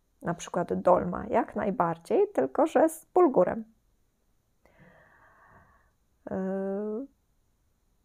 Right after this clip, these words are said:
potrawy mięsne również. Naprawdę wachlarz dań, jakie możemy jeść, jest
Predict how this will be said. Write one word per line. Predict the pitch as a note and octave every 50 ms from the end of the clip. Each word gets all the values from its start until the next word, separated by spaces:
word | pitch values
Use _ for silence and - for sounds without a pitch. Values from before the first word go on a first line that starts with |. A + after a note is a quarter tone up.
| _
potrawy | - F#3+ G#3 G#3 - - A3 G#3 G3 F#3+ G#3
mięsne | G#3 G#3 G3 F#3+ F#3 F3+ G#3 - - - F#3+ F#3 F3+ F#3+ A3+ C#4 C#4 C4+ C4+ C4+
również. | G3 G3 F#3 F3+ F3+ F3 - -
Naprawdę | F#3+ G3+ - C4+ C4+ A#3+ G#3 G3 F#3+ F#3 - - - _ _ _ - _ _ _ _ _ _ _ _ _ _ _ - - - -
wachlarz | F3+ D#3+ E3+ G3 G#3+ A#3 - - - G3+ G3 G#3 A3+
dań, | F3+ F3+ - F#3 F3 E3+ F#3 G3+ - - _ _ _ _ _ _ _ _ -
jakie | E3+ E3 F#3 A3 C#4 D4 - - F3+ F3
możemy | E3+ E3+ E3+ - E3+ F3 E3+ D#3+
jeść, | F3+ G3 A#3 - - - -
jest | F3 E3+ - -